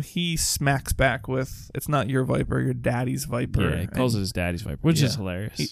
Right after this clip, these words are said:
Speaker 1: it's like, a, "At least I own my car. You're just
Speaker 2: Right.
Speaker 1: driving your dad's car." Would you rather have a piece of junk of your own in high school or have a nice car that you didn't pay for?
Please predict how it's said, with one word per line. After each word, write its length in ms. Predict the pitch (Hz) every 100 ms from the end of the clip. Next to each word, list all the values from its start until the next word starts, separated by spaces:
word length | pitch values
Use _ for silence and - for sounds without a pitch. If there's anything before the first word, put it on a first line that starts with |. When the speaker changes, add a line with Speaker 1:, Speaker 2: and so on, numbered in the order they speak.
| 156
Speaker 1:
it's 120 | 160
like, 160 | 156 147
a, 80 | 131 -
"At 20 |
least 200 | 165 -
I 220 | 131 123 -
own 240 | 139 139
my 220 | 131 135 135
car. 500 | - 117 117 139 - _ - -
You're 160 | 139
just 120 | 143 135
Speaker 2:
Right. 60 |
Speaker 1:
driving 280 | 127 127 127
your 100 | 131
dad's 360 | 160 - - -
car." 360 | - - 147 - _ _ _ - - - -
Would 160 | 143
you 280 | 175 214 208
rather 640 | 139 135 139 143 151 156 - _ _ _ _
have 420 | - 135 127 - -
a 140 | 123
piece 380 | - - 147 -
of 160 | 123
junk 520 | 156 139 135 151 - - - - _
of 140 | 135 160
your 160 | 127
own 300 | 135 180 208 - -
in 120 | - 160
high 120 | 165
school 380 | 175 185 185 - _ _ _
or 100 | -
have 180 | - 127
a 80 | 123
nice 580 | 123 127 135 139 139 -
car 500 | - - 82 90 - - _ _ -
that 180 | 123
you 120 | 131 131
didn't 220 | - -
pay 180 | - -
for? 380 | - - -